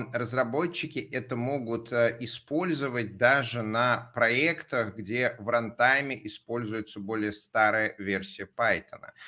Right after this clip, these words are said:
То есть ты можешь просто локально у себя для разработки ставить три одиннадцатую, три двенадцатую версию, разрабатывать на ней, иметь,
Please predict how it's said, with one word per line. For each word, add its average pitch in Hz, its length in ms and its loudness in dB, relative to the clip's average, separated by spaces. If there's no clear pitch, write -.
То 113 80 -10
есть - 140 -12
ты 110 80 -12
можешь 127 220 -4
просто 117 440 -4
локально 117 760 2
у 98 40 -12
себя 110 320 -4
для 104 260 2
разработки 113 720 -2
ставить 104 540 0
три 117 160 0
одиннадцатую, 110 720 -4
три 117 180 -6
двенадцатую 104 800 -4
версию, 117 460 -2
разрабатывать 113 880 2
на 107 200 0
ней, 104 420 0
иметь, 131 640 0